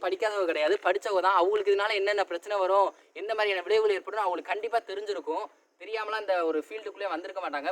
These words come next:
But இப்படி தெரிஞ்சவங்க வந்து இந்த மாதிரி கொட்டுறாங்க. இதை ஒரு முறையான முறையில வந்து, ஒரு தெளிவான முறையில வந்து டிஸ்போஸ் பண்ண மாட்டேங்கிறாங்க. இதை எப்படி டிஸ்போஸ் பண்றது அவங்களுக்கு கண்டிப்பா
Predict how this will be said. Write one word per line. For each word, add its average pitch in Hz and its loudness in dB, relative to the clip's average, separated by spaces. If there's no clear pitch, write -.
But 175 -2
இப்படி 160 -16
தெரிஞ்சவங்க 247 0
வந்து 220 -10
இந்த 208 -10
மாதிரி 214 -6
கொட்டுறாங்க. 180 -4
இதை 180 0
ஒரு 185 12
முறையான 208 2
முறையில 202 -2
வந்து, 208 -4
ஒரு 185 -8
தெளிவான 220 -6
முறையில 208 -4
வந்து 196 -8
டிஸ்போஸ் 233 -8
பண்ண 190 -8
மாட்டேங்கிறாங்க. 165 -4
இதை 170 -6
எப்படி 240 -14
டிஸ்போஸ் 233 -12
பண்றது 202 -12
அவங்களுக்கு 180 -6
கண்டிப்பா 180 -10